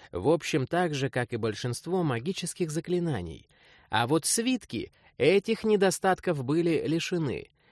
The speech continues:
Недаром же мне удалось принести в жертву двух магунов подряд на той поляне. Оба благословения имели откат в один час,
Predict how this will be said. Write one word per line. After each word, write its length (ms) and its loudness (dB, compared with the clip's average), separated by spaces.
Недаром 480 2
же 140 2
мне 200 2
удалось 440 0
принести 540 -2
в 80 -8
жертву 500 -2
двух 400 2
магунов 720 0
подряд 640 0
на 200 -4
той 260 0
поляне. 600 -4
Оба 360 6
благословения 960 0
имели 520 0
откат 540 -2
в 80 -6
один 260 0
час, 460 -8